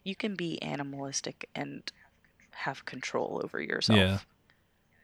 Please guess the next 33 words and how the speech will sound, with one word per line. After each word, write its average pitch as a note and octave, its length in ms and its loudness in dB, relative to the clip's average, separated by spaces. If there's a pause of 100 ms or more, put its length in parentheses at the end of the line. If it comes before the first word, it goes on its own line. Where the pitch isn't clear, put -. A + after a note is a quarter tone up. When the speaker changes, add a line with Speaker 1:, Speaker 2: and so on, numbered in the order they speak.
(500)
Speaker 1:
And D#3+ 120 -2
it's, - 180 -6
like, D#3+ 160 -4
a C#3+ 240 -2 (220)
weird D3+ 480 -2 (500)
thing, A#2+ 500 4 (140)
like, D3 200 -2
I D3 140 -2
get C#3+ 140 4
annoyed C3 480 0
with C#3 280 0
seeing, B2 480 -6
especially - 380 -2
in B2 100 -4
werewolf - 340 -4
films, - 360 -6
where - 120 0
it's - 200 -6
like, - 260 -4 (920)
"Oh, D#3 120 -4
it's - 120 -6
a D3 100 -6
werewolf, D3+ 640 -4
they're C#3+ 140 -8
being C#3 240 -4
animalistic, C3+ 560 -6
they - 80 -4
can't - 260 -8
help - 320 -6
it." - 220 -10
And - 80 -6
it's - 140 -4
like, - 200 0